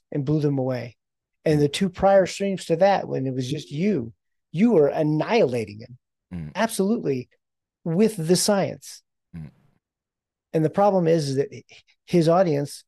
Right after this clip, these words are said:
Speaker 2: Now, Jay's, Jay's getting
Speaker 1: will never
Speaker 2: people
Speaker 1: see
Speaker 2: in
Speaker 1: it.
Speaker 2: the chat. Jay's getting, uh, he's got a position with Children's Health Defence. And so right now, he, so long as he's gonna stick to the line of, um, vaccines bad and, um, intramuscular vaccination is a,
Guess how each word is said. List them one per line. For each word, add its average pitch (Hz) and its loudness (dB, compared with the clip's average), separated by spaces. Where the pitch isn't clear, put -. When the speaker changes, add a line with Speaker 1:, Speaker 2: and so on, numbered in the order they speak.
Speaker 2:
Now, 143 2
Jay's, 170 4
Jay's 170 2
getting 123 0
Speaker 1:
will 151 0
never 160 4
Speaker 2:
people 135 2
Speaker 1:
see 123 4
Speaker 2:
in 120 2
Speaker 1:
it. 110 0
Speaker 2:
the 107 -2
chat. 101 -4
Jay's 175 -4
getting, 120 -2
uh, 98 -4
he's 101 -12
got 120 -4
a - -4
position 123 -6
with 101 -8
Children's 110 -4
Health 117 -4
Defence. - -10
And 110 -2
so 117 -2
right 143 4
now, 95 4
he, 139 -8
so - -10
long 151 0
as 135 -6
he's 127 -10
gonna 120 -8
stick - -10
to 120 -12
the 107 -8
line 104 0
of, 95 -6
um, 90 -2
vaccines 107 -2
bad 110 2
and, 82 -6
um, 82 -2
intramuscular 98 -2
vaccination 95 -4
is 87 -8
a, 85 -4